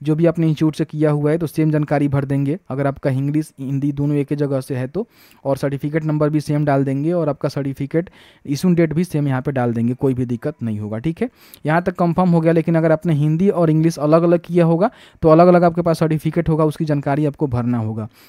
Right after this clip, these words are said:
क्योंकि यहाँ पे अगर आपने टाइपिंग किया हुआ है तो उसका सर्टिफिकेट आपके पास होना चाहिए, साफ-साफ यहाँ पे उसकी जानकारी मांगी जा रही है। आप इसको स्किप करेंगे तो इसका मतलब ये है कि आपको टाइपिंग नहीं आता है, ठीक है, क्योंकि यहाँ पे मांगा जा रहा है तो आपको देना है। यहाँ तक कंफर्म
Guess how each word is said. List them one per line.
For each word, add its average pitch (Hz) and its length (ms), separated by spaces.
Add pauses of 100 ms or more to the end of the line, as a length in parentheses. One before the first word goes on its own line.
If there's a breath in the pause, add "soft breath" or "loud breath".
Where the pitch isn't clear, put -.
क्योंकि 151 240
यहाँ 156 160
पे 175 100
अगर 165 140
आपने 165 220
टाइपिंग 160 420
किया 165 260
हुआ 151 240
है 196 100 (260 soft breath)
तो 151 80
उसका 170 160
सर्टिफिकेट 165 500
आपके 165 200
पास 165 220
होना 156 180
चाहिए, 156 240
साफ-साफ 151 440
यहाँ 143 180
पे 156 100
उसकी 147 180
जानकारी 135 440
मांगी 143 300
जा 135 140
रही 123 180
है। 175 100 (300 loud breath)
आप 151 180
इसको 160 260
स्किप 202 280
करेंगे 165 300
तो 170 80
इसका 156 200
मतलब 156 300
ये 156 60
है 165 120
कि 165 140
आपको 143 240
टाइपिंग 143 420
नहीं 131 220
आता 110 200
है, 104 120
ठीक 175 220
है, 127 80 (340 soft breath)
क्योंकि 147 200
यहाँ 147 140
पे 160 120
मांगा 160 260
जा 170 180
रहा 160 100
है 196 80
तो 180 100
आपको 147 240
देना 127 300
है। 104 180 (560 soft breath)
यहाँ 160 220
तक 196 80
कंफर्म 190 340